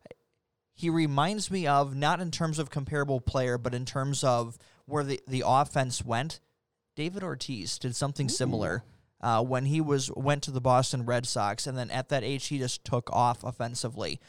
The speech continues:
Speaker 1: Uh, I'm not comparing their games, but I'm saying it's a similar situation where, uh, he's still young enough,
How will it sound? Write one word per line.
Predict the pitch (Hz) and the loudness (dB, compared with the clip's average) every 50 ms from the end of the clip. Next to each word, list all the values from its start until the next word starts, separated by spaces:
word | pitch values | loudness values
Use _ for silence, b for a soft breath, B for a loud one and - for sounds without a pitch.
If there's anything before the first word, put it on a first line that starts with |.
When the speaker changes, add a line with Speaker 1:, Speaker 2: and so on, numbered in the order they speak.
| b b b b b b | b b b b b b
Speaker 1:
Uh, | - 98 90 85 - - | -4 -2 0 0 0 0
I'm | - 127 131 | 0 0 2
not | 143 156 170 - - | 2 2 2 2 0
comparing | 156 139 - - 165 160 160 156 147 | -4 -4 -4 -4 -2 -2 -2 -2 -2
their | 135 131 127 | -2 -2 -2
games, | 127 120 127 123 143 170 185 160 | 0 0 0 0 0 0 -2 -4
but | - 143 | -2 -2
I'm | 131 135 139 | -2 0 0
saying | - - 151 143 143 | 0 0 0 0 0
it's | 139 135 - | 0 -2 -2
a | 127 | -2
similar | - - - 156 151 160 156 147 139 131 123 131 - - | -2 0 0 0 0 0 0 0 0 0 0 -2 -2 -4
situation | - - - 151 135 - 139 127 120 123 120 131 127 - - 123 120 120 | -4 -2 -2 -2 -2 -2 -2 -2 0 0 -2 -2 -2 -2 -2 -4 -4 -2
where, | 120 120 117 117 107 b b b b b b b | -2 0 0 0 -2 b b b b b b b
uh, | - 123 | -4 -2
he's | 117 - 143 127 | 0 2 2 2
still | - - - 165 160 147 | 2 2 0 0 0 2
young | 135 131 123 127 127 | 2 4 2 2 2
enough, | 127 120 113 113 117 113 - | 0 0 0 -2 -2 -2 -6